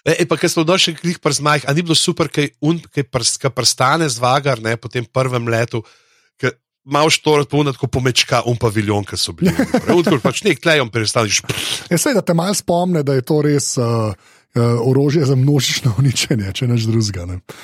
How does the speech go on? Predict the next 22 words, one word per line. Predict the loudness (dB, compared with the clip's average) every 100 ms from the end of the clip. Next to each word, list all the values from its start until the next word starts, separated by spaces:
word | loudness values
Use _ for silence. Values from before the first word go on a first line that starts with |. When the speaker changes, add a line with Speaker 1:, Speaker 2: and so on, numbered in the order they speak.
| -20 -12 -2
Speaker 1:
Ja. | -2 -2 -8 _ _ _
V-, | -10 -4
včasih | 2 2 2
tudi | -2 -4 0
nehote. | 0 0 -2 -2 0 -2 -2 -4
Speaker 2:
<laughs> | 0 -2 0
Exactly. | -2 0 -2 -2 -8 -12 -12 -12 -14 -16 -16
Eh, | 2 4 4
inač, | 2 0 -2
to | 0
so, | 0 2 2 0
to | -2
so | 0
bile, | 0 2
eh, | 2 2 2 2
sto | 0 -2
petintridesete | 0 2 2 2 0 0 0
glave. | 2 2 2 0 -2 _ _ _ _
Eh, | 2
jaz | 4 4
bom | 2
še | 2